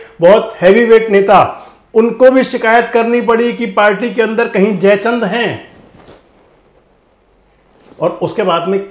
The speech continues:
क्या चलता है, आप देखिए खेल, कि जो भारतीय जनता पार्टी में अगर मान लिया कि हम, आपने उदाहरण के तौर पर भारतीय जनता पार्टी को लिया,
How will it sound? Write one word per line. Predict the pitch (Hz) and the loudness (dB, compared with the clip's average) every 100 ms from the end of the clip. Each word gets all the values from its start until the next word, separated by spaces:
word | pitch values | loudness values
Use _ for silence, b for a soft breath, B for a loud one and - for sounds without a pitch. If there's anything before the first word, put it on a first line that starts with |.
| _ _ | _ _
क्या | 180 156 190 | -10 -6 -6
चलता | 160 143 165 135 | -6 -6 -4 -2
है, | 143 | -2
आप | 143 143 - | -4 -6 -10
देखिए | 139 131 135 120 | -8 -8 -8 -8
खेल, | - 107 98 _ _ b b b b - | -8 -12 -12 _ _ b b b b -6
कि | 190 | -2
जो | 180 196 | 0 -2
भारतीय | 120 117 - 226 202 | -4 -6 -6 -8 -6
जनता | 170 160 165 | -6 -4 -4
पार्टी | 156 143 143 170 | -2 -4 -4 -6
में | 156 | -6
अगर | 143 151 | -4 -4
मान | 135 143 170 | -4 -4 -2
लिया | 135 120 104 - _ _ _ | -2 -2 -4 -16 _ _ _
कि | 196 | -2
हम, | 170 165 165 - | -2 -2 -8 -8
आपने | 147 139 160 | -6 -4 -4
उदाहरण | 165 117 123 175 | -4 -4 -4 -4
के | 175 | -6
तौर | 160 139 | -6 -6
पर | 165 160 | -6 -8
भारतीय | 110 - 151 | -8 -8 -10
जनता | 135 135 | -8 -10
पार्टी | 143 127 123 | -8 -8 -10
को | 131 131 | -12 -10
लिया, | 123 165 190 | -4 -4 -4